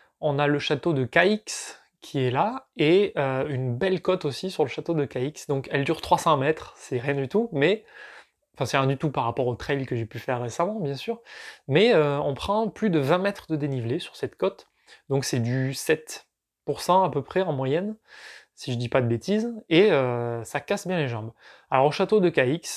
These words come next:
jusque-là j'avais pas pris des gros ravitaux, j'avais pris mes trucs à moi sucrés, là je vois qu'il y a des petites tartines, avec une petite, euh, une petite, enfin, voilà, une petite tartine avec un truc dessus, je vais voir. On me dit que c'est de la truite.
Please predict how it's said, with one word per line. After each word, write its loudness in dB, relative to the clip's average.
jusque-là 2
j'avais 0
pas 0
pris -6
des 0
gros -2
ravitaux, 0
j'avais 6
pris 0
mes 4
trucs -6
à 2
moi 0
sucrés, 2
là 4
je 0
vois 2
qu'il 0
y 0
a -4
des -2
petites -18
tartines, -2
avec 0
une -2
petite, -6
euh, 4
une -4
petite, -6
enfin, 0
voilà, 4
une 0
petite -10
tartine -2
avec 2
un -2
truc -2
dessus, 0
je 0
vais 2
voir. 2
On 2
me 4
dit 2
que -8
c'est 4
de 4
la 4
truite. -2